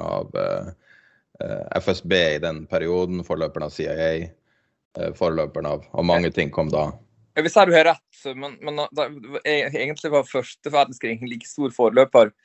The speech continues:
Speaker 1: Ja.
Speaker 2: Men, eh, så de lærte mye, men så, så, så dette var noen av Sherman Kent sine poeng da, altså, nå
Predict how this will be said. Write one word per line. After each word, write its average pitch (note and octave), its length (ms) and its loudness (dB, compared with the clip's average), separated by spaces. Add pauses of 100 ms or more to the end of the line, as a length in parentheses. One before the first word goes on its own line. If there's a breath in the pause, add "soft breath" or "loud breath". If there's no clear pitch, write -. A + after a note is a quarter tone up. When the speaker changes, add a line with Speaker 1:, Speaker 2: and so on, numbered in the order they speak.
(380)
Speaker 1:
Ja. C#3 80 6
Speaker 2:
Men, C3 160 2 (160)
eh, F#2+ 160 0
så B2+ 160 -4
de C#3 120 10
lærte C3 380 4
mye, C#3 340 -10
men A#2 140 -6
så, C#3 160 -8 (880)
så, C#3 200 0 (160)
så D3 120 -4
dette C3+ 240 -2
var D3 160 8
noen C3+ 240 4
av A#2 300 2 (140)
Sherman B2+ 320 -6
Kent C3 200 0
sine A#2 240 -6 (720)
poeng C3 300 6
da, C#3+ 160 0
altså, C3 280 -8
nå C3+ 220 -8